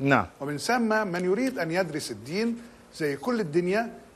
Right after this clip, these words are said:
Speaker 2: يدرس في المرحلة الجامعية،
Speaker 1: نعم.
Speaker 2: ويعود مرة أخرى المسجد كما كان سابقا،
Speaker 1: مم.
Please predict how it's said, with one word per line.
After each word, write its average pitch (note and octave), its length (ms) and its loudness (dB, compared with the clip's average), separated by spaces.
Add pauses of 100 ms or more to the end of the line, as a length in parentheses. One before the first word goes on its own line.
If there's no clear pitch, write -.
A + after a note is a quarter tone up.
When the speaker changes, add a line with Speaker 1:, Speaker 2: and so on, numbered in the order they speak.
(140)
Speaker 2:
يدرس F3+ 360 2
في E3+ 320 2
المرحلة D3 400 2
الجامعية، F#3+ 720 2
Speaker 1:
نعم. A#2 260 2
Speaker 2:
ويعود F3+ 340 4
مرة A3+ 420 4
أخرى E3 280 0
المسجد F3 520 0 (520)
كما D#3 240 0
كان F#3 300 0
سابقا، C#3+ 500 0
Speaker 1:
مم. A#3 380 -4